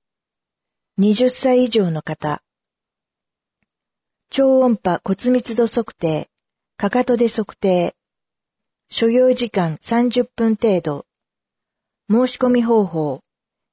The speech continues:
電話またはキューアールコードから。電話二三の五九六零。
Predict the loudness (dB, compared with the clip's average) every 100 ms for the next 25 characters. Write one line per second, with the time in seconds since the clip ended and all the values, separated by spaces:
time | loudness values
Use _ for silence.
0 | _ 2 4 2 0 0 -2 0 0 -2
1 | -2 2 2 2 0 0 -2 0 -4 -6
2 | -6 -8 _ _ _ _ _ _ _ _
3 | _ _ 2 4 4 2 -2 0 2 2
4 | 2 2 2 2 -2 -2 0 0 0 0
5 | 2 0 -2 0 0 -2